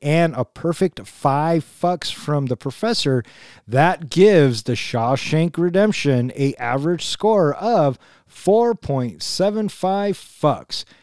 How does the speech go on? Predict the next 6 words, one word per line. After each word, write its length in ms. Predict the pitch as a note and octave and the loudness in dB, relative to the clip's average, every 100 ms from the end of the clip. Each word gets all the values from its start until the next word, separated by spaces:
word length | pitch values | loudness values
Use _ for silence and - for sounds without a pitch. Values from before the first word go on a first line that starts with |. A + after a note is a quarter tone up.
| _ | _
And 440 | B2 C3 C#3+ D3 - | -4 0 0 0 -4
as 280 | A#2+ B2 B2 | -6 -4 -4
you 80 | G3 | -4
could 180 | C#3 | -6
probably 760 | G#2+ - F#3 A3+ A#3+ G3+ D#3+ D3 | -6 -8 -8 -6 -4 -4 -2 -4
guess 800 | B2 - A#3 E3+ F#2+ F2+ - | -6 -2 0 0 -4 -6 -6